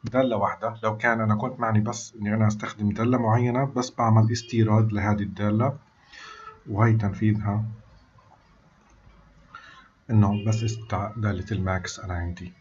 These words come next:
من هنا. فبالتالي هاي شفنا حوالي أربع طرق، إيه، إيه، إنه أنا أعمل import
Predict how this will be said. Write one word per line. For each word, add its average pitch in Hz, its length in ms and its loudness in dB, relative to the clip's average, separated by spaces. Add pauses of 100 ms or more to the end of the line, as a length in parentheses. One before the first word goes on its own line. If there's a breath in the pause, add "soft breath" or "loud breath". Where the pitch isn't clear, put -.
(120)
من 95 120 -4
هنا. 87 200 -6 (640 loud breath)
فبالتالي 123 680 4
هاي 143 140 4
شفنا 110 560 2
حوالي 113 460 6
أربع 113 280 6
طرق، - 460 -2 (800 loud breath)
إيه، 92 460 -2 (140)
إيه، 98 300 -2 (120)
إنه 104 300 0
أنا 113 140 6
أعمل 110 440 6
import 117 540 2